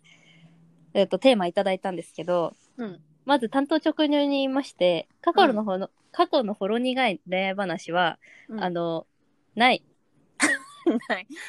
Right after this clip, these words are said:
Speaker 2: まあ、私の場合は、めちゃくちゃ過去回でたくさん話してるので、まあ、
Speaker 1: どっちかなんだよ。
Speaker 2: 過去回？うん。
Speaker 1: そう、過去回ちょっと聞いてみて、
Speaker 2: うん。
Speaker 1: あの、あー、こういう感じのことがあったんだって。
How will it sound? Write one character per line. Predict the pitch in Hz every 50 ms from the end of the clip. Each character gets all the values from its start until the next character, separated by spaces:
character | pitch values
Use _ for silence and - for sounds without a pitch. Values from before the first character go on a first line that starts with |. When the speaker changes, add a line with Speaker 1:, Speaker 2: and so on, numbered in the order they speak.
| - -
Speaker 2:
ま | 277 349 320 226 -
あ、 | 151 _
私 | - 214 226 - - - 349
の | 349 339 302
場 | 320 311
合 | 311 311 302 302
は、 | 294 285 285 285 285 254 214 - _ _ _ _ _ _ _ _ _ -
め | 247 269
ち | -
ゃ | 269 269
く | _
ち | - 254
ゃ | 247 240 247 -
過 | - 254 233
去 | 269 262
回 | - 240 196 180
で | - 185
た | - 196 185
く | _ -
さ | 196
ん | 196
話 | - 196 190 196 202 220
し | -
て | _ - 180
る | 175 170 165
の | 160 165 165
で、 | 165 170 165 135 113 107 - -
ま | - 285
あ、 | 269
Speaker 1:
ど | 339
っ | 339
ち | - - -
か | 269 240 214
な | 277
ん | 311
だ | - 170
よ。 | -
Speaker 2:
過 | - 311
去 | 381 - _ _ _ _ _ _ _ -
回？ | - 202 190 185 180 175
う | 180
ん。 | -
Speaker 1:
そ | 220
う、 | -
過 | 254 262
去 | - 453
回 | 453 - 277 226 220
ち | -
ょ | 240
っ | 226
と | - 233
聞 | - 220
い | 214 -
て | 226 220
み | 226 233
て、 | - 185 170 156 151 - - - _ _ _ _ -
Speaker 2:
う | - 294 262 190
ん。 | 196
Speaker 1:
あ | 185
の、 | 180 170 -
あ | - 247 269 277 285 285 285 277
ー、 | -
こ | - 269 269
う | 285
い |
う | 285
感 | - 294 285 277 277
じ | 285 277 277 277 277
の | 277 269
こ | 269 285
と | 277 294
が | 247 196
あ |
っ | 196 _
た | - 208
ん | 180 170
だ | 151 143
っ | 143
て。 | _ - - -